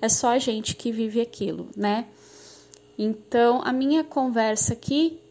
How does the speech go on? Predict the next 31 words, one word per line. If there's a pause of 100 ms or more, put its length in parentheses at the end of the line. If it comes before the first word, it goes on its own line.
vai
ser
sobre
as
minhas
próprias
experiências, (340)
sobre
os
meus
conhecimentos
também, (460)
inclusive
da
parte
de
beleza, (340)
porque
essa
é
uma
especialização
minha, (120)
da
parte
natural,
da
parte
de
Ayurveda,
de,